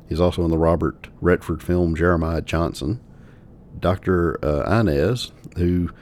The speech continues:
does the surgery on Arthur, is played by Richard Anderson, who I, you know, again, as a kid, I remember as Oscar Goldman on The Six million dollar Man,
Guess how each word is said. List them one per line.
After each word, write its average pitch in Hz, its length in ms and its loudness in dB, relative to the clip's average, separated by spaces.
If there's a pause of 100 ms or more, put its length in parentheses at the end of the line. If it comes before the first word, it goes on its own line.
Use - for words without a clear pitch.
(240)
does 87 200 0
the - 60 -8
surgery 87 600 0
on 69 280 -2
Arthur, 73 480 -2 (180)
is 78 160 -4
played 90 220 0
by 82 80 2
Richard 85 440 0
Anderson, 92 640 0 (560)
who 82 400 2
I, 85 180 0 (220)
you 80 100 -4
know, 76 220 -4
again, 87 280 2
as 80 80 -2
a 85 60 -4
kid, 101 280 2
I 90 40 2
remember 85 320 2
as 76 80 -2
Oscar 92 400 0
Goldman 87 600 2
on 80 200 -2
The 76 140 -2
Six - 320 -6
million 90 300 4
dollar 87 280 0
Man, 85 400 0